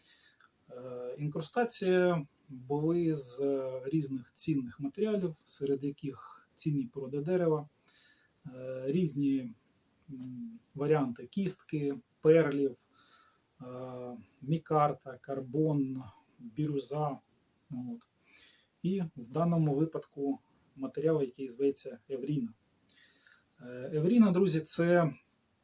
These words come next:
м, штучна слонова кістка. Натурально, я так розумію, не використовували з,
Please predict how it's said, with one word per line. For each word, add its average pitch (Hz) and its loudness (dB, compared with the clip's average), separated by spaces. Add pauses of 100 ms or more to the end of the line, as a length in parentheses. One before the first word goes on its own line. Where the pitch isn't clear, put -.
(600)
м, 135 -2
штучна - 2
слонова 151 2
кістка. - -12 (1300)
Натурально, 185 4
я 165 4
так - -4
розумію, 151 4
не 147 2
використовували 139 0
з, - -10